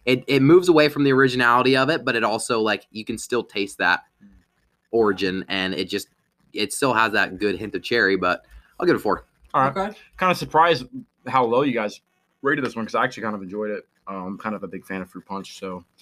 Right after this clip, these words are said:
Speaker 2: I'd probably throw this one at around a six or a seven.
Speaker 3: Okay.
Speaker 2: Pretty solid, uh, Mountain Dew
Speaker 3: Yeah.
Speaker 2: flavor. Not, not the best I've ever had, but,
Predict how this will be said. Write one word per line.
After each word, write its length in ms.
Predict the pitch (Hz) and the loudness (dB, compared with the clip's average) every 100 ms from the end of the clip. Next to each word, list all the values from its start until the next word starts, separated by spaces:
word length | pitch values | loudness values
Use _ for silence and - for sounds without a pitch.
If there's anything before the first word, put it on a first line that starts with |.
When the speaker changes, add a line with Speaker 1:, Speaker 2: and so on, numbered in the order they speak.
| _ _ _ _ | _ _ _ _
Speaker 2:
I'd 180 | 120 - | 0 2
probably 280 | 170 123 113 | 4 2 4
throw 160 | 117 | 2
this 180 | 110 110 | 2 -2
one 120 | 113 104 | -6 -6
at 80 | |
around 280 | 98 98 95 | -4 -4 -6
a 40 | 92 | -8
six 280 | - - 98 | -10 -12 -12
or 60 | |
a 40 | 95 | -10
seven. 360 | 95 92 107 110 | -8 -8 -8 -12
Speaker 3:
Okay. 400 | 110 - 135 143 _ _ | -16 -12 -12 -14 _ _
Speaker 2:
Pretty 160 | - 123 | -6 -6
solid, 480 | - 117 107 104 98 | 0 2 4 2 0
uh, 160 | 95 | -2
Mountain 300 | 98 101 90 | -2 -4 -4
Dew 260 | 90 95 107 | -6 -6 -8
Speaker 3:
Yeah. 180 | 165 120 | -10 -6
Speaker 2:
flavor. 260 | 107 98 104 | -4 -4 -2
Not, 320 | 123 120 - _ _ | 0 0 -4 _ _
not 260 | 196 180 - | 0 0 -2
the 100 | 127 | -4
best 340 | 117 135 147 - | 0 0 0 0
I've 100 | 104 | -2
ever 180 | 98 92 | -4 -4
had, 300 | 92 92 87 | -4 -4 -6
but, 240 | 95 90 | -6 -6